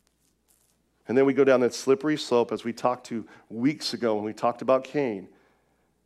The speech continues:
of having to find worth and value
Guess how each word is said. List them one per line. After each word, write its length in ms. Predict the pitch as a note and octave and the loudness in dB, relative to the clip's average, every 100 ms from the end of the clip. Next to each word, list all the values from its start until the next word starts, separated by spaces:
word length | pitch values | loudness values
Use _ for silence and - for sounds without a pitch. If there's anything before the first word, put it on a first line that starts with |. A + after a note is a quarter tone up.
| _ _ _ | _ _ _
of 100 | - | -10
having 240 | - B2 B2+ | -2 0 0
to 60 | |
find 380 | A2+ A#2+ A2+ G#2+ | -2 0 0 2
worth 520 | A#2 C#3 D#3 - - _ _ _ _ _ | 2 2 0 -6 -20 _ _ _ _ _
and 200 | A2+ G#2+ | -6 0
value 600 | B2 B2+ C3+ C3 C3 | 4 4 4 2 -2